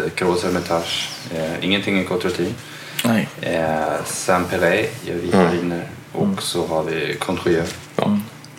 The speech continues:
Speaker 2: Chateau Grelly.
Speaker 1: Exakt.
Speaker 3: Precis.
Speaker 1: Där görs det inte så mycket vin.
Speaker 2: Nej.
Speaker 3: Nej. <laughs>
Speaker 2: Men det görs bara vita viner.
Speaker 1: Jag tänkte fråga, eh, Chateau Grelly, är de, är, är det, är det värt sina pengar? De kostar ju en,
Speaker 2: Eh,
Speaker 1: en
Speaker 2: nej, det tycker jag inte. Jag tycker det är faktiskt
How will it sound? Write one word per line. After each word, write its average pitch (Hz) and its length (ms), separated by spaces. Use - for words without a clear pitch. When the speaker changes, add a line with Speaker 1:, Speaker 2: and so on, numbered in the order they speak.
Speaker 2:
Chateau 101 280
Grelly. 98 240
Speaker 1:
Exakt. - 360
Speaker 3:
Precis. - 340
Speaker 1:
Där 98 180
görs 107 260
det 87 60
inte 82 120
så 82 100
mycket - 220
vin. - 80
Speaker 2:
Nej. 104 200
Speaker 3:
Nej. - 160
<laughs> - 460
Speaker 2:
Men 101 100
det 98 60
görs 95 200
bara 98 120
vita 95 200
viner. 92 240
Speaker 1:
Jag 117 80
tänkte 143 340
fråga, 139 260
eh, 117 40
Chateau 120 380
Grelly, 123 280
är 104 60
de, 117 300
är, 87 260
är 95 120
det, 104 80
är - 60
det 104 60
värt 117 280
sina 101 180
pengar? 104 340
De 98 180
kostar 78 320
ju - 60
en, 95 100
Speaker 2:
Eh, 82 120
Speaker 1:
en - 60
Speaker 2:
nej, 92 540
det - 100
tycker 87 120
jag 85 60
inte. 85 160
Jag 95 100
tycker 104 160
det 101 180
är 101 220
faktiskt 104 240